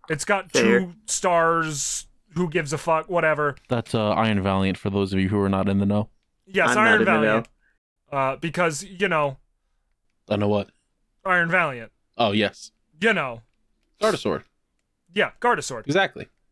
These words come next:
Speaker 1: Uh, and, uh, I didn't pull that. Uh, but I pulled, uh, a forty dollar card.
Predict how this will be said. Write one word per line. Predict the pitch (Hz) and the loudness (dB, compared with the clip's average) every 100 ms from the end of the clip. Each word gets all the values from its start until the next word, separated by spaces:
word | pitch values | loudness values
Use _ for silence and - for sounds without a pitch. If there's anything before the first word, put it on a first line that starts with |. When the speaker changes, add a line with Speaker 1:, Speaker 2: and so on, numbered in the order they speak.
| _ _ _ - | _ _ _ -4
Speaker 1:
Uh, | 160 151 156 | 0 0 -2
and, | 185 170 165 | -2 -2 0
uh, | 160 151 147 139 131 _ _ _ _ _ - | 0 0 0 -2 -4 _ _ _ _ _ -6
I | 220 | -4
didn't | 349 311 | -4 -4
pull | 285 226 | -2 2
that. | 196 220 - _ _ _ _ - | 2 2 -2 _ _ _ _ -2
Uh, | 175 175 175 175 170 - 165 | 2 4 4 2 -2 -14 _
but | 196 202 | 0 2
I | 202 | 0
pulled, | 190 285 302 302 226 220 | 0 0 0 -2 -6 -8
uh, | 214 208 208 196 190 180 170 156 147 139 _ _ _ _ - - _ _ _ _ _ _ _ _ 185 | 0 2 4 4 4 4 4 4 0 -4 _ _ _ _ -20 -20 _ _ _ _ _ _ _ _ -4
a | 180 | -4
forty | - 294 302 | -2 0 0
dollar | 240 240 226 202 | 0 2 2 0
card. | 214 226 320 | 2 2 0